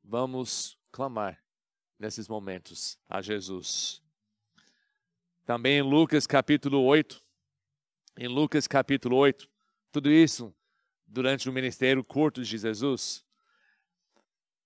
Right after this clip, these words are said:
Lucas capítulo oito tinha outra multidão das pessoas, de tanta, tão próximo a ele, passando nas ruas dessa cidade,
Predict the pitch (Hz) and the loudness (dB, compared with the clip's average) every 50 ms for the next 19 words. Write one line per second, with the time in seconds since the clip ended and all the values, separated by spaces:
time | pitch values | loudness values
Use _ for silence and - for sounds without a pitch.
0 | _ _ _ _ 113 127 151 156 - 156 143 - - 151 139 - 151 143 135 131 | _ _ _ _ -2 2 2 2 2 2 -2 2 4 2 4 4 2 2 4 6
1 | 139 156 170 160 151 131 - 139 143 139 147 170 180 - 175 160 151 151 156 143 | 8 8 6 6 2 -4 -4 -2 4 8 8 8 8 8 2 -2 0 -2 -4 -4
2 | - 139 123 135 139 143 139 131 120 127 123 - - 123 - - 123 120 113 107 | -4 -6 -2 -2 -2 -2 -2 -4 -6 -8 -10 -8 -10 -10 -8 -2 -2 -2 0 -2
3 | 98 92 - - - _ _ _ _ _ _ _ _ _ _ _ _ _ _ _ | -4 -6 -8 -14 -16 _ _ _ _ _ _ _ _ _ _ _ _ _ _ _
4 | _ _ - - 139 139 - _ - 151 151 170 190 196 - - 165 160 151 143 | _ _ -2 0 0 0 0 _ 0 2 4 4 4 4 4 6 8 10 10 8
5 | 135 101 - - 151 165 170 - _ _ _ _ _ - - 156 180 202 202 - | 6 2 0 2 2 2 2 0 _ _ _ _ _ -2 2 4 4 4 4 0
6 | - 180 180 165 147 135 147 180 208 196 151 131 113 101 101 _ _ - - 139 | -4 0 2 4 6 6 10 10 10 10 10 6 -2 -6 -8 _ _ -2 0 0
7 | 127 - - 147 156 165 165 156 143 135 127 - - 160 180 180 160 131 120 139 | 0 0 2 2 2 2 2 0 -2 -2 -4 -4 -2 0 2 2 2 2 0 -2
8 | - 135 123 - 127 110 113 120 151 170 165 139 - 110 101 - | -4 -4 -6 -6 -6 0 2 2 4 4 2 2 0 -4 -10 -12